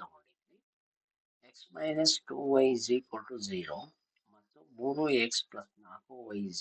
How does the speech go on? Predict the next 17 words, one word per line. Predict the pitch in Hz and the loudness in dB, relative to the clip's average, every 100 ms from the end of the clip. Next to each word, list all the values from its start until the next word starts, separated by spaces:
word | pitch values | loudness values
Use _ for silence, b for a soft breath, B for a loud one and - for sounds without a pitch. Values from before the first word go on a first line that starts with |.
| 92 | -10
equal | - 85 82 _ | -12 -18 -20 _
to | 160 233 _ _ _ _ 330 | -20 _ _ _ _ _ _
ಇಪ್ಪತ್ತು | _ _ 202 _ _ | _ _ _ _ _
ಅಂತಕ್ಕಂಥದ್ದು | _ _ _ _ _ _ _ 196 147 | _ _ _ _ _ _ _ _ _
ಒಂದು | 117 95 87 | -10 -2 -2
ಎರಡು | 95 135 208 _ - - | -2 -6 -8 _ -16 -16
ಸಮೀಕರಣವನ್ನು | 104 113 120 - - - _ 160 196 123 | -6 -6 -4 -6 -6 -12 _ -16 -12 -6
ತಗೊಂಡಿದ್ದೀನಿ. | 90 - - _ 196 | -6 -6 -12 _ -18
ಇದನ್ನ | 226 185 - 185 _ _ _ _ _ _ _ _ _ 127 | -8 -4 -4 -6 _ _ _ _ _ _ _ _ _ -20
X | - - 180 | -18 -8 2
minus | 175 175 170 170 - | 2 4 2 0 -6
two | 131 135 139 139 | -10 -4 2 4
y | 139 135 | 6 4
is | 113 117 | 2 -2
equal | 117 110 113 | -2 -10 -18
to | 127 104 95 | -20 -18 -8
zero, | 95 101 | -8 -6